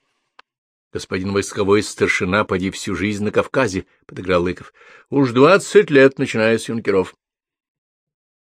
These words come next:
Очень сложный округ, Эспер Кириллович. Эх, барон, сложнее его нет во всем Дагестане. Население всего сорок тысяч, зато каков винегрет. Основные аварцы,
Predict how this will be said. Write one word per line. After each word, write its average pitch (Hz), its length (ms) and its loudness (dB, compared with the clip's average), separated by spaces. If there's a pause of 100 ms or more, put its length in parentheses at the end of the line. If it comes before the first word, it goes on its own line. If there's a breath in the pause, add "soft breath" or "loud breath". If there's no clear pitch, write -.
(420 loud breath)
Очень 156 440 2
сложный 135 520 2
округ, - 460 -4 (140)
Эспер 110 420 -2
Кириллович. 90 460 -6 (720)
Эх, 208 300 6
барон, 90 540 2 (840)
сложнее 101 540 -4
его 120 180 4
нет 120 220 2
во 113 100 2
всем 131 240 0
Дагестане. 104 640 -4 (840)
Население 185 580 0
всего 202 280 4
сорок 196 360 4
тысяч, - 540 -6
зато - 280 -8
каков - 400 -4
винегрет. 107 640 -2 (760)
Основные 131 640 4
аварцы, 143 680 4